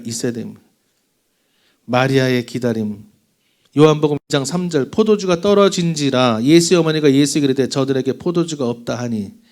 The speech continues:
보셔요. 하인들이 마리아에게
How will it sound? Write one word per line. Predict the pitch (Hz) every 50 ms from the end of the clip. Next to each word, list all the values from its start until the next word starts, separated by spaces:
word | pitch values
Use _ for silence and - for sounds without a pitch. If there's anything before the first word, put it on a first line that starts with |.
| _ _ _ _ _ _ _ _ _ _ _ _ _ _ _ _ _ _ _ _ -
보셔요. | - 127 - 139 131 135 175 226 247 - - - _ _ _ _ - - - - - - - - - - _
하인들이 | - - 214 226 233 240 226 220 202 180 165 151
마리아에게 | 127 135 135 151 170 180 180 175 175 170 165 143 131 117 - - -